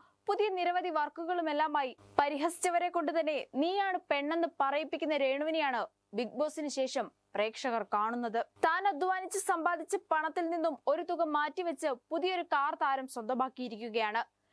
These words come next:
ഇപ്പോൾ നീല നിറത്തിലുള്ള സ്വിഫ്റ്റ് ആണ് രേണു വാങ്ങിയത്. മക്കളായ കിച്ചുവിനും ഋതുലിനും കുടുംബാംഗങ്ങൾക്കും സുഹൃത്തുക്കൾക്കുമൊപ്പമാണ്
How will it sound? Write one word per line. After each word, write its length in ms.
ഇപ്പോൾ 280
നീല 340
നിറത്തിലുള്ള 480
സ്വിഫ്റ്റ് 420
ആണ് 200
രേണു 220
വാങ്ങിയത്. 500
മക്കളായ 400
കിച്ചുവിനും 640
ഋതുലിനും 540
കുടുംബാംഗങ്ങൾക്കും 1080
സുഹൃത്തുക്കൾക്കുമൊപ്പമാണ് 1400